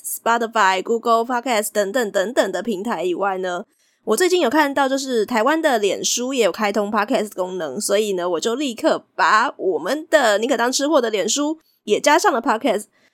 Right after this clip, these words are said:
所以如果你用的是脸书版的手机A P P的话，其实就可以在宁可当吃货的脸书直接收听咯。据说脸书版本除了有支援背景收听，就是你一边在滑脸书的时候可以一边用背景的方式来播放以外，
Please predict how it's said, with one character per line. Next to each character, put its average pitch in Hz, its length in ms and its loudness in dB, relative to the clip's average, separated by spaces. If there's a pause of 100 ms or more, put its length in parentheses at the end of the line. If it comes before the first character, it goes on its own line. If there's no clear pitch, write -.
(240)
所 392 140 2
以 370 40 6
如 349 120 4
果 359 140 2
你 220 180 0
用 262 240 2
的 214 140 0
是 233 240 0
脸 175 180 -2
书 269 140 -2
版 254 180 2
的 196 100 2
手 196 160 0
机 196 160 -4
A 202 120 0
P 226 120 -4
P 226 200 -6
的 196 100 0
话， 208 260 0
其 196 160 -4
实 202 140 -6
就 196 100 -4
可 233 120 0
以 175 40 0
在 202 120 0
宁 190 120 -2
可 202 120 0
当 190 180 -2
吃 202 140 -2
货 220 120 -2
的 180 120 0
脸 165 200 -4
书 196 240 -2
直 185 200 -2
接 185 120 -2
收 190 200 -2
听 190 180 -6
咯。 196 360 -2 (920)
据 320 200 -4
说 339 160 -2
脸 208 180 -2
书 254 160 -8
版 214 220 -4
本 190 200 -2
除 214 200 -4
了 226 180 0
有 175 160 0
支 226 180 -4
援 214 180 2
背 202 200 0
景 180 200 -8
收 202 260 -2
听， 196 280 -4
就 233 120 -6
是 240 100 -2
你 185 140 -6
一 208 40 -4
边 220 220 -4
在 214 420 -2
滑 202 300 2
脸 214 200 0
书 220 140 -2
的 208 80 -4
时 208 120 -4
候 208 40 -6
可 214 60 -4
以 180 60 -2
一 196 100 -4
边 190 220 -2
用 208 140 -2
背 180 140 -2
景 190 140 -10
的 180 100 -6
方 208 160 -6
式 233 120 -2
来 180 100 0
播 196 220 -4
放 190 200 -4
以 110 80 -10
外， 143 320 -2